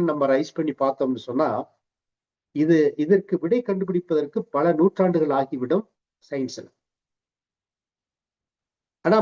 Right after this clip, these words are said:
மகரிஷியினுடைய சூழ்ந்தெழுத்து மாற்றம், செல்ஃப் கம்ப்ரஷன் ஃபோர்ஸ் அப்படிங்கறத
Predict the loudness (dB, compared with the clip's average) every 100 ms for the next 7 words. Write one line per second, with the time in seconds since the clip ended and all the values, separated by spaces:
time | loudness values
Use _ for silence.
0 | 4 4 4 2 2 4 2 2 0 2
1 | 2 2 0 0 -2 -2 -8 0 0 0
2 | -2 -2 -2 -4 -4 0 0 0 -2 0
3 | 0 2 2